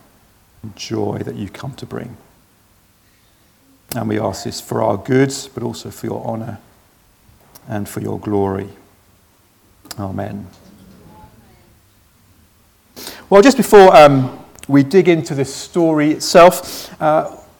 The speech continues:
we're gonna dig around a little bit of the Old Testament, as I said, uh, and, and get some of the background.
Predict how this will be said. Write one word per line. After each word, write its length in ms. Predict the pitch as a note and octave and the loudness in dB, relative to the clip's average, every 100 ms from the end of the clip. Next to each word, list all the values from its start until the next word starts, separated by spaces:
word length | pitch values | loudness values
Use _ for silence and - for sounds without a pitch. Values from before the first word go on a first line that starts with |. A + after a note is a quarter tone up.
| _ - | _ -2
we're 160 | F3+ | 0
gonna 120 | G3 | 0
dig 200 | E3+ G3+ | 0 0
around 240 | E3+ G#3 E3 | 2 2 2
a 20 | |
little 160 | F#3+ D#3 | 0 -2
bit 80 | |
of 60 | C#3+ | -2
the 80 | D#3 | 0
Old 200 | D3 C#3 | 0 -4
Testament, 460 | - F3+ - D#3+ | -10 -12 -8 -2
as 0 | |
I 80 | C3+ | 0
said, 340 | B2 F#3 F3+ F3+ - | 0 2 2 2 -4
uh, 300 | C#3 C3 C#3 C3 - - _ | -2 -2 -2 -10 -20 -20 _
and, 160 | D3+ E3 | -8 -2
and 140 | F3+ | -2
get 160 | F3+ G3 | 0 -4
some 180 | - E3 | -6 -8
of 80 | C#3 | -6
the 80 | |
background. 880 | D3 - - - C3 G#2+ - - - | -6 -6 -8 -8 -8 -8 -10 -18 -20